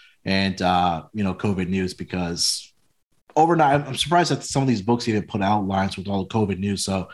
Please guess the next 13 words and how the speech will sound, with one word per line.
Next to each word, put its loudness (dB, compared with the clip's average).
definitely 2
have 0
to 0
take -2
advantage -2
where -2
you -2
can 0
as -4
far 0
as, 0
you -2
know, -4